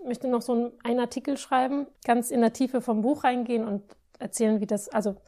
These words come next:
nochmal, was ich dir erzähle, aber nochmal mit der, mit meinen ganzen Fehlerchen, die An-, Anfängerfehlerchen, die ich gemacht habe und die ganzen,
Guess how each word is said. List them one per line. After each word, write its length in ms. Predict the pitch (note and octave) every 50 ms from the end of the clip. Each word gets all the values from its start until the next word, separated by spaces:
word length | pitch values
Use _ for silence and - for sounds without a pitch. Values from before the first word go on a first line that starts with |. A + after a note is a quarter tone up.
| - -
nochmal, 180 | B3+ A3+ A3+ G#3+
was 100 | G#3+ G#3+
ich 120 | G#3 -
dir 100 | - A3+ A3
erzähle, 220 | A3 B3 A3+ A3
aber 120 | G3+ G#3
nochmal 220 | G3+ G#3+ G#3 G#3 G#3
mit 140 | G#3+ G#3 A3+
der, 100 | G3+ - - - - - _ - - _ _ -
mit 180 | - A#3 A#3 -
meinen 180 | G#3+ G#3+ G#3+ A3+ _ _ _ _ _ -
ganzen 340 | - A3 A3+ A3 A#3+ A3
Fehlerchen, 540 | - - A#3 A3+ A3+ G#3+ G#3 - A3+ G#3 G#3
die 200 | G#3 G#3 A3+ -
An-, 220 | - A#3 G#3+ A3+ -
Anfängerfehlerchen, 880 | - A#3 A#3+ - - A#3+ A3 G#3+ G#3+ - A3+ G#3+ G#3+ G#3 - A3 G#3
die 60 | G#3
ich 100 | G3+ - -
gemacht 340 | A#3+ G#3 G3+ G3+ G3 - -
habe 200 | G3+ F#3+ G3 G3+
und 140 | G3 G3 G#3
die 80 | G3+
ganzen, 460 | G3 G#3 G3+ F#3 - - - C#4 A3+